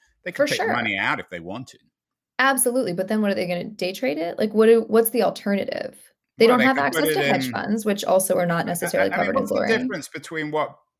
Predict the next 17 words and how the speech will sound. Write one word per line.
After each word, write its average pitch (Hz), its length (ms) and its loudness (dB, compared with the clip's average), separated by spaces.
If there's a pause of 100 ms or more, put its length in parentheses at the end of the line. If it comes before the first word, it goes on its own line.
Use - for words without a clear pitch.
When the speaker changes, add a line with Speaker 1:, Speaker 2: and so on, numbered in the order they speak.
(120)
Speaker 1:
Bill 151 160 -2
Gross 143 340 -4
was 117 140 -14
doing, 120 400 -6
say, 110 320 -6
at 101 140 -8 (360)
pimco, 98 640 -6
and 95 240 -14 (580)
the 113 80 -8
more 110 540 -6 (360)
kosher 113 680 -6
investment 98 580 -12
houses 95 540 -12
like 92 220 -10
a 95 40 -12
Merrill 95 300 -8
Lynch? 90 460 -14